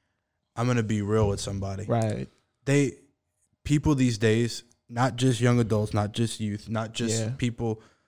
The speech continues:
Speaker 1: older, elder, anybody wants to hear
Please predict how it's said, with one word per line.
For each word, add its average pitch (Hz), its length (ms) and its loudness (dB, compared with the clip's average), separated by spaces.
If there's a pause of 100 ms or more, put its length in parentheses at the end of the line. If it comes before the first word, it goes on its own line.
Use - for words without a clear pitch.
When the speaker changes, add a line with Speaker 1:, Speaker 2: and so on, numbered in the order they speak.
(280)
Speaker 1:
older, 123 380 2
elder, 120 360 2
anybody 135 540 2
wants 120 300 -2
to 120 80 -2
hear 110 420 -2